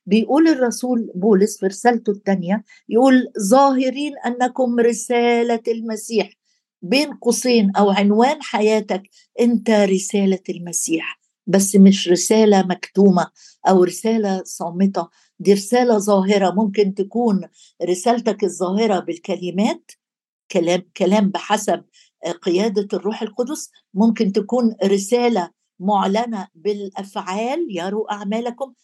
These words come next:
بأي طريقة، بتعليم الرب بيقودك ليه للناس اللي حواليك، أنت رسالة ظاهرة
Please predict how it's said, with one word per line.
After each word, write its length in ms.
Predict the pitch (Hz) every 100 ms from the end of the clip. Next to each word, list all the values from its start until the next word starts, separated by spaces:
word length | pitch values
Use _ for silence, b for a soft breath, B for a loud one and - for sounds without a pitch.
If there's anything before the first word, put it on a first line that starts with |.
| _
بأي 500 | 202 254 247 320 294
طريقة، 480 | - 247 240 247 160
بتعليم 680 | 160 202 208 190 190 208 294 247
الرب 240 | 202 214
بيقودك 720 | 202 190 190 185 226 214 202 202
ليه 240 | 196 262 269
للناس 460 | 185 165 170 -
اللي 140 | 202 214
حواليك، 480 | - 226 240 262 - B B B
أنت 240 | 262 233 247
رسالة 800 | 226 220 202 254 254 240 220 214 _ _ _ - 170
ظاهرة 1080 | 196 240 240 240 240 240 214 226 247 175